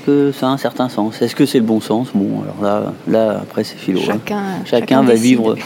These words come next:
Speaker 2: <laughs>
Speaker 1: sa propre expérience. Mais ici, une chose est sûre, c'est que le premier client, c'est moi. Tu assumes la connerie que tu fais, tu l'envoies, qu'elle soit à manger,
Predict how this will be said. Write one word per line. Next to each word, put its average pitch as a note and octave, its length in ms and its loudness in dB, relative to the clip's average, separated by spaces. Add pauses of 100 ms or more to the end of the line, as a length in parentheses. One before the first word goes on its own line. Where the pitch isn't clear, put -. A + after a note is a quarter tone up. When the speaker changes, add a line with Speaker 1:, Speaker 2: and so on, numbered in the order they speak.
Speaker 2:
<laughs> - 220 0
Speaker 1:
sa - 80 2
propre A#2 300 2
expérience. B2+ 520 0 (480)
Mais B2+ 300 4
ici, D#3 680 2
une A#2+ 260 4
chose B2 180 2
est A#2+ 60 6
sûre, F3+ 260 0
c'est - 160 0
que - 140 2
le B2+ 200 6
premier C#3 280 6
client, C3 340 4
c'est A#2+ 180 0
moi. A#2 220 4 (120)
Tu B2+ 200 2
assumes C3+ 640 2 (140)
la B2+ 80 4
connerie C3 280 2
que C3+ 80 -14
tu C#3 120 -2
fais, D3 260 2 (300)
tu - 120 0
l'envoies, C#3 520 4 (260)
qu'elle B2+ 260 4
soit - 280 0
à B2+ 100 2
manger, A#2+ 680 2